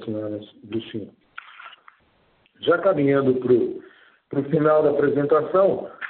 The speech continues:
quanto a capital e liquidez, no slide vinte e um, é, temos notícias boas também.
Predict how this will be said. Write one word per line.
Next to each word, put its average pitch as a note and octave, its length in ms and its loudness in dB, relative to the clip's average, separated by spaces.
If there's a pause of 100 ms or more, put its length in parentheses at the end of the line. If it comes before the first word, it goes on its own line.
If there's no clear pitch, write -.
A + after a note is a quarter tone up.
(120)
quanto D3 380 2
a C3 140 2
capital C#3 580 2
e C3+ 40 2
liquidez, B2+ 580 2
no A#2+ 100 0
slide A#2 460 2
vinte A#2 320 -4
e C3+ 40 -2
um, D#3 320 0 (460)
é, B2+ 580 6 (220)
temos D3+ 320 2 (180)
notícias B2+ 520 -2 (140)
boas D#3 420 4
também. D3 580 0